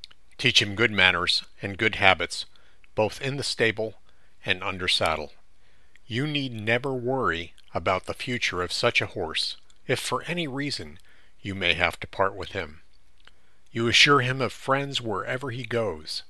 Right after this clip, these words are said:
Perhaps the greatest kindness you can do any horse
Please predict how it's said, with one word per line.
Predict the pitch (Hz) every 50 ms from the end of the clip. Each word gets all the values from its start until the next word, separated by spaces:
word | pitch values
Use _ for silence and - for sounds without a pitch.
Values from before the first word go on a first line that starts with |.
| - - - - - - - - - - - - - - - -
Perhaps | - - 110 135 135 131 - -
the | - - 120
greatest | - 104 117 127 131 127 131 - - -
kindness | - - 135 131 131 123 117 92 82 - - - - - - - - - -
you | 110 104
can | - - 95 95
do | 95 98 95 101 -
any | - 117 147 143
horse | 107 92 78 73 73 - - - -